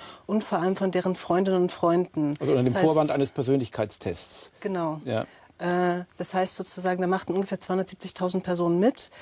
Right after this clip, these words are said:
Speaker 1: Ähm, dadurch, dass sozusagen die Daten von den Freundinnen und Freunden auch mit analysiert und gesammelt wurden, ähm, betrifft das heute knapp siebenundachtzig Millionen, äh, Nutzer, äh, Nutzer und Nutzerinnen. Ähm, diese Daten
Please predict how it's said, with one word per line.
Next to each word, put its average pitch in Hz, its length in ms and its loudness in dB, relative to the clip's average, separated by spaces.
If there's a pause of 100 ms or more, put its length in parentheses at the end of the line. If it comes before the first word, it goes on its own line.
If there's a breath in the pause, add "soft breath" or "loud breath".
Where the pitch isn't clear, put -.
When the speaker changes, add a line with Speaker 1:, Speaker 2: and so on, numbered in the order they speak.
(200 loud breath)
Speaker 1:
Ähm, 180 160 -2
dadurch, 185 220 0
dass 190 140 -2
sozusagen 180 320 -2
die 180 80 -2
Daten 175 500 0
von 185 160 -2
den 185 80 2
Freundinnen 185 360 0
und 180 60 -2
Freunden 180 320 0
auch 180 240 -2
mit 214 200 0
analysiert 196 640 0
und 185 140 -6
gesammelt 190 420 0
wurden, 202 340 2 (400 loud breath)
ähm, 185 140 0
betrifft 180 420 0
das 185 220 0
heute 180 460 2 (100)
knapp 170 240 -4
siebenundachtzig 175 500 -2
Millionen, 202 460 4 (300 loud breath)
äh, 190 100 -4
Nutzer, 214 580 0
äh, 190 180 4
Nutzer 208 420 2
und 202 100 0
Nutzerinnen. 220 480 -2 (540 loud breath)
Ähm, 185 280 2 (100)
diese 208 220 0
Daten 226 800 0